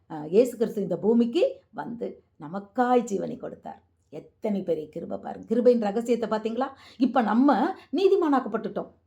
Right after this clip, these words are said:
ரகசியம். கிருபையினால் நாம் நீதிமானாக்கப்பட்டிருக்கிறோம். இது நம்மளால வந்ததல்ல, இது தேவனுடைய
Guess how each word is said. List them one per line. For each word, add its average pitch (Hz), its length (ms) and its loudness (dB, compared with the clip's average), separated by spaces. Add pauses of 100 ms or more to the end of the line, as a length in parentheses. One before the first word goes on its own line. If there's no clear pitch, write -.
(260)
ரகசியம். - 600 -14 (1500)
கிருபையினால் 294 800 4 (160)
நாம் 214 240 -2
நீதிமானாக்கப்பட்டிருக்கிறோம். 185 1120 -4 (320)
இது 185 200 -2
நம்மளால 190 480 2
வந்ததல்ல, 147 520 -6
இது 165 240 -10
தேவனுடைய 165 520 -4